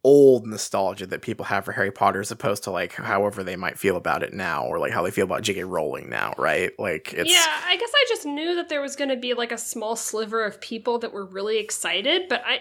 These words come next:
Speaker 2: I just, I'm, I'm a little bit dismayed, seeing the discourse
Speaker 1: <laughs>
Speaker 2: only because, like, I didn't expect the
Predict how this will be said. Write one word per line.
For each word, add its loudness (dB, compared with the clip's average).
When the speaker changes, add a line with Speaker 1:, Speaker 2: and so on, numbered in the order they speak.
Speaker 2:
I -4
just, -4
I'm, 0
I'm 0
a -6
little -2
bit 0
dismayed, -6
seeing -2
the 4
discourse 4
Speaker 1:
<laughs> -2
Speaker 2:
only 6
because, 2
like, 2
I 4
didn't -4
expect -2
the -6